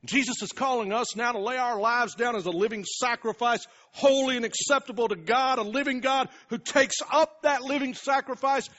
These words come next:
and empowers it and infills it and indwells it with His Holy Spirit and does the miraculous, amazing things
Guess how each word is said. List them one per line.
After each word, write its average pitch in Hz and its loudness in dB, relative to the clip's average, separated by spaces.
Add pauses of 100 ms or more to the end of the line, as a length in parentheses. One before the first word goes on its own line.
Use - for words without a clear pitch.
(160)
and 226 0
empowers 269 2
it 262 -4
and 196 -2
infills 269 -2
it 262 -4
and 180 -4
indwells 233 0
it 285 -4
with 277 -4
His 233 -4
Holy 254 0
Spirit 285 -6 (200)
and 247 0
does 269 4
the 226 2
miraculous, 202 0 (720)
amazing 220 2
things 156 -6